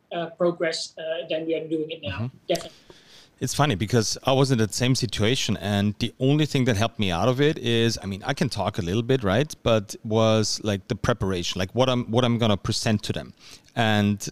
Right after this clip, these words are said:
Speaker 2: the, I think the, the gap is, have you done it before? So let's, let's say you walk into a company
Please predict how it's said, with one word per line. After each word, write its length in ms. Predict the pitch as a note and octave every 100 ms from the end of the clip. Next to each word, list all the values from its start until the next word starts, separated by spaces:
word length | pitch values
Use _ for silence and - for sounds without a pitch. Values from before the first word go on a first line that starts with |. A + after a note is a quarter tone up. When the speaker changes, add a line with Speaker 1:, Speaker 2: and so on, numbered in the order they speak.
| -
Speaker 2:
the, 320 | - G#2 G2+ -
I 60 | G#2+
think 280 | C3 A2+
the, 240 | - G2+ E2+
the 100 | F2+
gap 320 | G#2+ A#2 -
is, 280 | B2+ C3+ - -
have 220 | A#2 A#2
you 60 | G#2
done 220 | A#2+ A2+
it 140 | A2
before? 460 | - - - E2 -
So 140 | C#3
let's, 280 | C#3 B2+ - A#2
let's 160 | A#2
say 180 | - E2+
you 340 | G2+ A#2+ A#2 G#2+
walk 300 | G2+ A2 A2
into 160 | G#2 -
a 20 |
company 720 | - D3 C#3+ B2+ B2+ B2